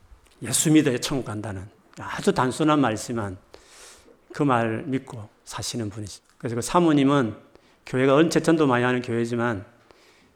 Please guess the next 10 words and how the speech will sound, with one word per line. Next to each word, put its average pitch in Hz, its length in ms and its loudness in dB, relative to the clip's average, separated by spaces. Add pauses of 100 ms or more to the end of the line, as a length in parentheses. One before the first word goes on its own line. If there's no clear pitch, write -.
(1200)
그렇지만 127 760 0
사모님은 131 500 2
더 113 120 -4
열정이 131 320 2
있어서 104 540 -8 (580)
뭔가 117 680 -2 (380)
이 131 60 -8
떡을 160 760 0 (460)
이렇게 - 460 -10 (720)
좀 117 280 -8